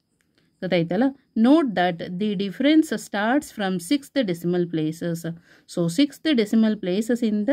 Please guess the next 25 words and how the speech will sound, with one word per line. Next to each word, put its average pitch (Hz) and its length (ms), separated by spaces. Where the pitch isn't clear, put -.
ಡಿಫರೆನ್ಸ್ 302 520
ಬರ್ತಾ 165 320
ಇದೆ 156 220
ನೋಡಿ. 160 240
So, 269 160
ಇದು 226 200
ಸಿ-, 220 460
ಸಿಕ್ಸ್ತ್ 240 440
ಡೆಸಿಮಲ್ 180 380
ಪ್ಲೇಸು. 175 500
ಇಲ್ಲಿ 262 240
ತ್ರೀ 226 260
ಇದೆ, 165 240
ಇಲ್ಲಿ 226 140
ಫೈವ್ 226 340
ಇದೆ, 165 180
ಇಲ್ಲಿ 202 340
ಸಿಕ್ಸ್ 254 220
ಇದೆ, 277 160
ಇಲ್ಲಿ 226 140
ಫೈವ್ 180 300
ಇದೆ, 165 200
ಏಟ್, 240 360
ಸಿಕ್ಸ್, 185 340
ಸಿಕ್ಸ್, 277 280